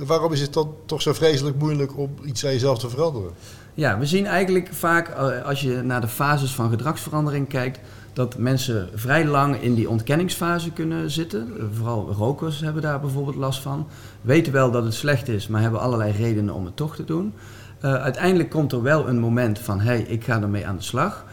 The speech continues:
Speaker 2: En of dat nu voor eten, bewegen, eh, eh, of drinken is, dan gaan mensen, eh, plannen maken om te veranderen. En wat dan nog zo moeilijk is, is eigenlijk dat er een aantal factoren zijn die gedragsverandering moeilijk maken.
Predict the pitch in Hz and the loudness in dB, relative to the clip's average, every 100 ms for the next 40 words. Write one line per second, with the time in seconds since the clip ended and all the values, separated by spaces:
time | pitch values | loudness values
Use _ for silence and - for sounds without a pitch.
0 | - 110 113 101 107 110 107 - 120 120 | -8 -4 -2 0 0 0 0 -2 -2 0
1 | 117 110 107 110 107 104 95 107 107 98 | -2 0 2 2 2 0 -2 -2 -2 -2
2 | 101 107 104 101 90 107 - 113 127 170 | -4 -4 -4 -4 -6 -8 -4 0 0 0
3 | - 175 196 - - - - - 135 135 | -4 -4 -6 -10 -18 -18 -10 0 4 6
4 | 131 127 113 113 98 95 107 104 101 - | 6 4 0 -2 -4 -2 -2 -2 -4 -8
5 | - - - - - - 147 143 117 120 | -18 -18 -18 -20 -12 0 2 4 4 4
6 | 107 104 107 - 113 104 107 101 98 110 | 2 0 -2 0 0 0 -2 -2 0 0
7 | 139 151 180 - - - - - - 127 | 0 -2 -6 -8 -16 -16 -16 -12 0 4
8 | 135 131 - - - - - - 120 139 | 6 4 0 -14 -16 -16 -14 -4 0 2
9 | 139 123 120 147 220 - 202 190 185 175 | 2 2 4 4 4 4 6 8 8 8
10 | 170 165 151 139 135 139 139 135 107 123 | 6 2 2 0 0 0 2 0 0 -2
11 | 120 117 - 160 156 127 113 - - - | 0 -2 0 -2 0 0 0 -4 -14 -16
12 | - - 117 160 170 160 143 131 127 123 | -6 -4 0 2 4 4 2 4 2 0
13 | 120 127 - 110 113 110 107 110 101 104 | 0 -2 -2 0 2 4 4 4 2 -2
14 | 90 - - | -4 -6 -8